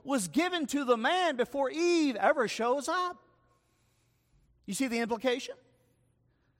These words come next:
It was given to Adam directly, but it was given to Eve indirectly.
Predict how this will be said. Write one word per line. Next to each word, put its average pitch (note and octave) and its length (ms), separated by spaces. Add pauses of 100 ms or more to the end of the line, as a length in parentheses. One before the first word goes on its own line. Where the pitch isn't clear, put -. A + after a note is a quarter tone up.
(800)
It D4 180
was C#4+ 220
given E4 360
to C4 180 (120)
Adam C#4 540 (320)
directly, C#4+ 1040 (2250)
but C4 200
it D4 80
was C4 220
given C#4+ 340
to C4 120
Eve D4+ 600 (1000)
indirectly. C#4+ 1080